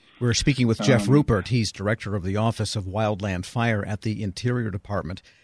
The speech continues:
Speaker 1: And the timber, tell us more about the timber board feet that you were able to collect.
Speaker 2: We were able to, in Interior last year, so this is twenty nineteen, we managed right at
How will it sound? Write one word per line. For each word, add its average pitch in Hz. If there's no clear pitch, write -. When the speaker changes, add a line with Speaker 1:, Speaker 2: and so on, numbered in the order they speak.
Speaker 1:
And 120
the 107
timber, 139
tell 127
us 127
more 117
about 101
the 85
timber 107
board 131
feet -
that 107
you 110
were 98
able 98
to 82
collect. 85
Speaker 2:
We 151
were 139
able 139
to, 170
in 151
Interior 135
last 123
year, 135
so 117
this 113
is -
twenty 120
nineteen, 120
we 110
managed 113
right 151
at 139